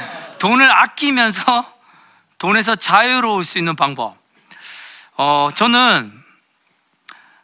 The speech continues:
어, 그걸 추천해드리고 싶습니다. 강의 때 말씀드렸던 기부통장. 예, 기부통장. 예, 기부통장을 만들게 되면,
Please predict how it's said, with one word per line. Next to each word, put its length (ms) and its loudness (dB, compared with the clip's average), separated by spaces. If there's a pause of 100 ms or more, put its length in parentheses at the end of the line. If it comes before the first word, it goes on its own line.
(140)
어, 260 -4
그걸 220 -2
추천해드리고 480 -4
싶습니다. 500 -14 (560)
강의 200 0
때 100 0
말씀드렸던 760 -2 (340)
기부통장. 560 -6 (840)
예, 180 -18
기부통장. 500 -14 (600)
예, 60 -12
기부통장을 720 2
만들게 360 0
되면, 540 -2